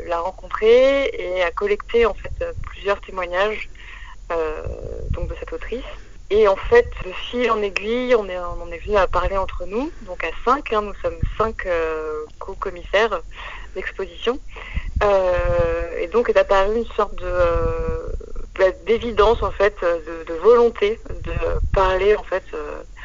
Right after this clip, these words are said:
du féminisme, de, de dénoncer aussi le, le sexisme dans les métiers du livre et plus spécifiquement dans la bande dessinée. Et, euh, petit à petit, le projet d'exposition, euh, est né, en fait, euh, au cours de nos, euh,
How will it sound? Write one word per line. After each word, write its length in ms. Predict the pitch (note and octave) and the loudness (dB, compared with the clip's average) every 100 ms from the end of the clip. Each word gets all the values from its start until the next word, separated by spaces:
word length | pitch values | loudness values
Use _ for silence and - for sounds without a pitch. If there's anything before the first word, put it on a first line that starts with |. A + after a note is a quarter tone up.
| - - - - - | -14 -12 -12 -14 -10
du 120 | - | -6
féminisme, 640 | - G#3+ G#3+ F#3+ - - | 0 2 2 0 -2 -4
de, 520 | - E3 D#3+ D#3 D3+ | -4 -2 -2 -2 -6
de 100 | D3+ | -8
dénoncer 540 | D3+ F#3 F#3+ - G3 G#3 | -6 -6 -6 -2 2 2
aussi 320 | F3+ - - | 0 -6 -4
le, 260 | D#3+ D#3 - | -4 -2 -2
le 80 | - | -2
sexisme 500 | - - G3+ - - | -2 -2 0 0 0
dans 120 | E3 | 0
les 100 | F3+ | -2
métiers 280 | F#3+ F#3 F3+ | -6 -8 -10
du 120 | E3 | -10
livre 400 | E3 G3 A#3+ A3+ - | -8 -4 0 0 2
et 120 | G3 | 0
plus 160 | G3 G#3 | 0 -6
spécifiquement 880 | - G#3 F#3+ - - G3+ G#3 G#3+ G#3+ - | -4 -4 -4 -8 -4 0 0 0 0 0
dans 100 | G3 | 2
la 120 | F#3+ | 0
bande 180 | F#3 F#3 | -4 -10
dessinée. 340 | - - D#3+ - | -14 -12 -8 0
Et, 240 | F#3+ G#3+ | 6 8
euh, 60 | E3+ | 6
petit 320 | - - - | 4 0 4
à 60 | E3 | 4
petit, 300 | - G3 G#3+ | 2 -2 -2
le 80 | F3+ | -2
projet 400 | - F3+ E3 F#3 | -4 -2 -2 -2
d'exposition, 680 | F3 - E3 D#3 - - F3+ F3 | -4 -8 -8 -8 -8 -8 -8 -6
euh, 220 | D3 C#3+ D3 - - - | -6 -6 -10 -12 -12 -10
est 180 | - D#3+ | -12 -8
né, 140 | D#3+ F3 | -6 -6
en 100 | - | -8
fait, 200 | - - - | -10 -10 -6
euh, 20 | - - - - - | -6 -4 -6 -8 -8
au 40 | - | -8
cours 240 | - - - | -8 -8 -8
de 40 | |
nos, 260 | D3 D3+ | -8 -8
euh, 20 | D3+ | -4